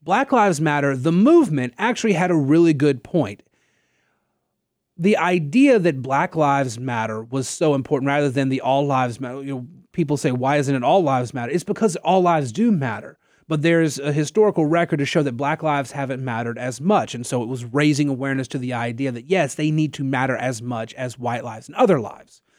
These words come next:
So typically, the movement was an idea that is easier to get behind. Black Lives Matter, the organization,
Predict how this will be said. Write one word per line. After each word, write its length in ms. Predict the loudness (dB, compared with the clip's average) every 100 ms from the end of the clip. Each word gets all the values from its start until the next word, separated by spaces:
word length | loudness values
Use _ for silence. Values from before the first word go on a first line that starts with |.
| _ _
So 160 | -2
typically, 680 | 0 2 2 2 4 2 0 -8 _ _ _ _ _ _ _ _ _ _ _
the 160 | -2 2
movement 600 | 6 6 6 4 2 0
was 220 | 0 0
an 100 | 0 -2
idea 500 | 0 0 2 0 -2
that 140 | -4
is 200 | -6 -8
easier 540 | 0 2 2 0 -6 -10
to 180 | -4 0
get 220 | 2 0
behind. 480 | -4 -10 -18 _ _ _ _ _ _ _ _
Black 260 | -2 0 0
Lives 280 | 0 0 0
Matter, 300 | 0 0 0
the 180 | -2 0
organization, 1040 | 2 4 2 2 4 4 2 -2 -10 -16